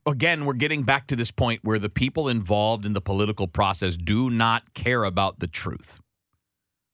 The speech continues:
We, we've heard this a million times. We're in a post-truth society. Everything, Dave, you just said about those Sunday shows and politicians and the way they speak, uh, and my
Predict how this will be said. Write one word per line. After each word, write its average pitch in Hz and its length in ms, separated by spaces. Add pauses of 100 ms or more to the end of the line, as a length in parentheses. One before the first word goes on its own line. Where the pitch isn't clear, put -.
(640)
We, 131 160
we've 131 240
heard 147 180
this 143 160
a 131 60
million 127 420
times. 104 380
We're 104 160
in 107 60
a 98 60
post-truth 107 920
society. 87 720 (420)
Everything, 180 400
Dave, 160 240
you 156 140
just 143 240
said 139 200
about 131 240
those 123 200
Sunday 120 380
shows 113 440
and 104 120
politicians 110 680
and 101 60
the 98 60
way 98 160
they 107 140
speak, 90 420 (420)
uh, 98 200
and 110 360
my 107 400